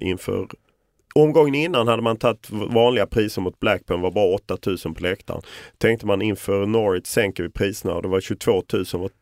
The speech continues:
magiskt tryck. Nu talar man ju om att det, för första gången, nu möter man Newcastle, man möter Norwich borta i ligan, men nästa hemmamatch, tjugonde november,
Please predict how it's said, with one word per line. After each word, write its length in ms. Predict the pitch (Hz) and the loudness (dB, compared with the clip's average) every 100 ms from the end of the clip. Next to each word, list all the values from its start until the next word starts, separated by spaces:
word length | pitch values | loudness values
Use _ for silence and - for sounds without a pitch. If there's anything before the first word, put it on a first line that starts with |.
| _ - | _ -4
magiskt 640 | 131 156 110 95 90 - | -2 2 4 2 -2 -10
tryck. 340 | - 90 - - - - | -6 -4 -6 -14 -20 -10
Nu 140 | - 135 | 0 0
talar 300 | - 127 139 | 4 2 4
man 120 | 113 | 0
ju 40 | |
om 80 | 113 | 2
att 140 | 110 110 | 0 0
det, 160 | 117 | -2
för 280 | - - 127 | -2 -4 -2
första 280 | 151 127 120 | 0 -2 0
gången, 220 | 123 110 | 0 -2
nu 60 | 110 | -2
möter 300 | 123 113 107 | -2 -2 -4
man 120 | 113 | -2
Newcastle, 760 | 135 104 - 95 - 98 95 98 _ _ _ _ - | -2 -4 -2 -4 -2 -2 -2 -4 _ _ _ _ -10
man 160 | - 104 | -4 -2
möter 200 | 104 104 | -2 -2
Norwich 360 | 113 104 95 - | 0 -2 -6 -4
borta 320 | 101 - 90 | -4 -2 -2
i 20 | |
ligan, 340 | 92 101 98 92 | -2 -4 -4 -4
men 200 | 95 104 | -6 -2
nästa 320 | 113 143 - | 0 0 0
hemmamatch, 460 | 110 123 110 85 - | -2 0 0 -2 -6
tjugonde 460 | - 117 123 104 90 | -2 -2 0 -2 -4
november, 480 | 95 101 82 76 | -4 -4 -4 -8